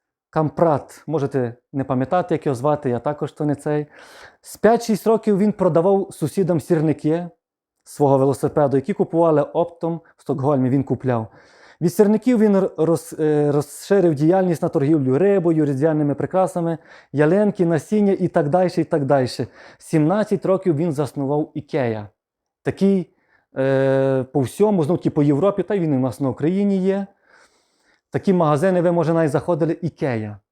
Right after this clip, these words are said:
В сімнадцять років він вже, вісімнадцять чи в дев'ятнадцять він став мільйонером. Що в його характері було, це працелюбність. Він дуже був працелюбивий чоловік. «І рука прилежних, пише, пише цар Соломон, вона збагачує.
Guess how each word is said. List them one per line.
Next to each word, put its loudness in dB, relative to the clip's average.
В -20
сімнадцять 0
років 0
він 0
вже, 0
вісімнадцять -4
чи -4
в -2
дев'ятнадцять -2
він -4
став -8
мільйонером. -4
Що 0
в 2
його 2
характері 0
було, -2
це -8
працелюбність. -4
Він -2
дуже 0
був -2
працелюбивий -2
чоловік. -4
«І 4
рука 2
прилежних, 0
пише, -4
пише -4
цар -4
Соломон, -2
вона -4
збагачує. -8